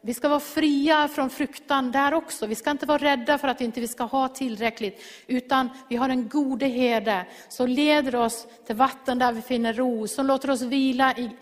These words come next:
gröna ängar och som ger oss den mat vi behöver. Så, men nu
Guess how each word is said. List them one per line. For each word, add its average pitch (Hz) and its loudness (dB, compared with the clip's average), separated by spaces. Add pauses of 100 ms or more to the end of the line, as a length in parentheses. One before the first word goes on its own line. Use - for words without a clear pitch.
(160)
gröna 262 4
ängar 247 2
och 247 -6
som 240 -4
ger 226 2
oss 214 -6
den 208 -4
mat 202 -2
vi 202 -6
behöver. 185 -4 (680)
Så, 247 -2 (580)
men 240 -2
nu 254 -2